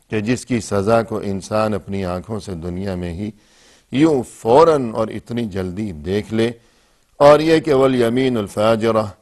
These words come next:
تدع الدیار بلاقع"، یہ جو جھوٹی قسم ہے، اس سے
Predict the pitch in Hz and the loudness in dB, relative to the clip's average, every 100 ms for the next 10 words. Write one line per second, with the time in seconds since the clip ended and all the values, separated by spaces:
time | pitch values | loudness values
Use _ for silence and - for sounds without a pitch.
0 | _ _ _ 139 139 135 127 120 117 101 | _ _ _ 6 6 6 4 2 -4 -6
1 | 113 113 120 110 101 90 87 95 101 - | -4 0 0 0 -2 -4 -6 -4 -6 -6
2 | 107 87 85 _ _ _ _ _ 113 147 | -10 -10 -14 _ _ _ _ _ -2 0
3 | 175 170 135 101 131 143 143 - 95 98 | 2 -2 -4 -4 -4 -4 -6 -8 -14 -12
4 | 85 82 - _ _ _ _ _ _ _ | -14 -16 -20 _ _ _ _ _ _ _
5 | _ _ _ 170 170 - 160 160 | _ _ _ 2 2 -4 2 4